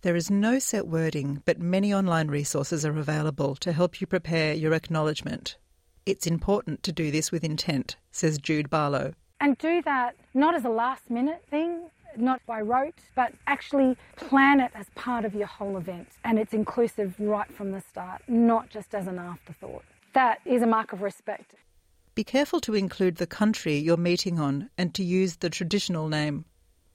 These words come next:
Speaker 1: Always name the traditional custodians if they are formally recognised,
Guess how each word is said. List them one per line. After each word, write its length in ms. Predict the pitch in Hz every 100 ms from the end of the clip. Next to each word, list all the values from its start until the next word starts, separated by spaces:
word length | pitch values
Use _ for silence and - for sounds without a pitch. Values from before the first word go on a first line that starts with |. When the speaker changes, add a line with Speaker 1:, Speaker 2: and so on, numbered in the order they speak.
| _ -
Speaker 1:
Always 400 | 196 226 269 202
name 340 | 160 160 170 -
the 160 | 165 165
traditional 500 | 170 196 208 220 202
custodians 800 | 180 - 160 151 156 156 156 -
if 160 | 180 -
they 160 | 175
are 100 | 170
formally 340 | 170 175 165 160
recognised, 760 | 160 151 160 160 147 143 -